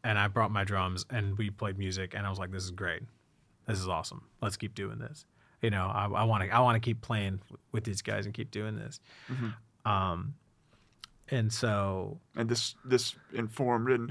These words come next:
Speaker 2: and helped you understand how to make that work.
Speaker 1: Yeah, like, I never really considered, like, well, why was I able to, like, why was I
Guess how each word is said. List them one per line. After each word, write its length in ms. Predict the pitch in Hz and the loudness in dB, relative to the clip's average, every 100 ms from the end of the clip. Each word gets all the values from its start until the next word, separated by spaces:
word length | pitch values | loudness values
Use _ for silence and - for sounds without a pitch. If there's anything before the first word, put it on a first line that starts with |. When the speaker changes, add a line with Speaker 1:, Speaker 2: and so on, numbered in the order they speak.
| - | -4
Speaker 2:
and 160 | 107 | -4
helped 320 | 110 123 113 - | 0 -2 -2 -4
you 320 | 110 92 76 - | -4 -4 -10 -6
understand 460 | 110 107 - 98 | -4 -4 -4 -4
how 220 | - 107 110 | 0 0 0
to 180 | 113 107 | -4 -10
make 200 | - 107 | -8 -6
that 120 | - - | -6 -6
work. 260 | - - - | -6 -8 -6
Speaker 1:
Yeah, 300 | - 156 285 | 4 6 8
like, 200 | 262 196 | 8 6
I 60 | 185 | 8
never 240 | 202 220 | 8 8
really 200 | 220 208 175 | 10 8 8
considered, 880 | 170 151 - 185 185 156 131 120 | 6 6 6 6 8 6 2 0
like, 160 | 143 123 | 2 4
well, 160 | 117 131 | 4 4
why 380 | 123 117 117 123 | 4 6 8 8
was 220 | 123 117 | 6 2
I 80 | 117 | 2
able 200 | 117 107 | 0 -2
to, 40 | |
like, 200 | 107 127 110 - _ | 0 0 0 -12 _
why 360 | - 120 117 123 | -2 4 8 8
was 180 | 120 113 | 6 4
I 340 | 107 110 101 | 2 -2 -6